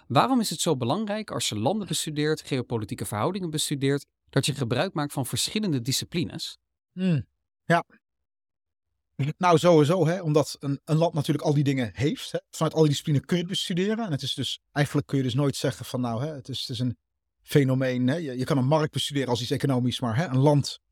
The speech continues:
Speaker 2: is ook een politieke gemeenschap, heeft een geschiedenis, heeft een literatuur. Hè, de geopolitiek heeft natuurlijk klassiek wel een beetje een manier om naar landen te kijken. En natuurlijk, hè, in de geopolitiek heb je heel veel diversiteit ook wel. Maar, ehm, de klassieke manier, hè, daar zit wat mij betreft,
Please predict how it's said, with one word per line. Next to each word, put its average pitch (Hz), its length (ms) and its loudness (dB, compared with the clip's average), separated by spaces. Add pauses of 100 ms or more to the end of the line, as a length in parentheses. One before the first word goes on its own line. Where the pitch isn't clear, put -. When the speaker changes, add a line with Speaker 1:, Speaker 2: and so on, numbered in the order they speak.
Speaker 2:
is - 160 -2
ook - 140 2
een 135 80 2
politieke 131 320 -2
gemeenschap, 180 580 2
heeft - 180 -4
een 139 80 -6
geschiedenis, 170 600 -4
heeft 131 300 -4
een 160 120 -4
literatuur. 156 600 0 (300)
Hè, 147 120 -2
de 170 80 2
geopolitiek 180 520 2
heeft 170 120 -2
natuurlijk 156 280 -2
klassiek 156 320 -4
wel 170 100 4
een 143 80 4
beetje 135 220 0
een 143 60 4
manier 127 260 2
om 120 80 0
naar 120 120 2
landen 113 240 -2
te 113 120 -6
kijken. 110 480 -4
En 101 200 -12 (120)
natuurlijk, 104 320 -8
hè, 123 60 0
in 113 60 0
de 107 60 -2
geopolitiek 120 360 -2
heb 101 80 -6
je 107 60 -2
heel 139 120 2
veel 120 240 -6 (320)
diversiteit 123 680 0
ook 151 100 -2
wel. 156 220 -2 (720)
Maar, 190 540 2 (340)
ehm, 151 500 2 (640)
de 147 140 4
klassieke 170 400 0
manier, 170 380 2
hè, 170 160 -4 (360)
daar - 180 -16
zit 170 140 -6
wat 151 100 0
mij 170 160 -2
betreft, 175 420 -6